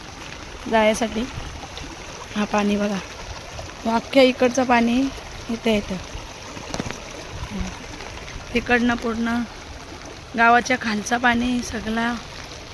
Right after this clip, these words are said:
या शेतातून येतं ना, मग तिथनं लावलेलं सगळं बुडले. तो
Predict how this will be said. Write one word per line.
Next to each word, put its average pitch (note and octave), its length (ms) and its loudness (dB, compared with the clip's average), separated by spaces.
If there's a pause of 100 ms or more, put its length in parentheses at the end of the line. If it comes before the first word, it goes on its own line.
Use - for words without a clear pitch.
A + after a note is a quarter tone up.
(440)
या A3+ 100 2
शेतातून A3+ 460 2
येतं A#3+ 220 2
ना, C4 60 6
मग B3+ 160 2
तिथनं A#3+ 220 2
लावलेलं A3 500 4
सगळं A3 320 2
बुडले. G#3 320 0 (760)
तो A#3 60 4